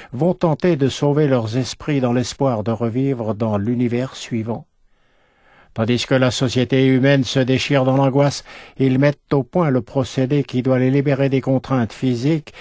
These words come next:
et les transporter dans l'avenir. Y parviendront-ils ? L'un d'entre eux, au moins, réussira. Son esprit s'envolera librement, voyagera dans l'espace et dans le temps,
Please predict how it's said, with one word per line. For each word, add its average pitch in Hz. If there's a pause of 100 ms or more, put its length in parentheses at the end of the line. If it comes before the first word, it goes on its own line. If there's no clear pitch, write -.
(120)
et 143
les 147
transporter 139
dans 127
l'avenir. 110 (640)
Y 127
parviendront-ils ? 117 (1300)
L'un 220
d'entre 135
eux, 143 (140)
au 131
moins, 131
réussira. 117 (920)
Son 120
esprit 147
s'envolera 117
librement, 127 (220)
voyagera 139
dans 135
l'espace 135
et 135
dans 127
le 123
temps, 131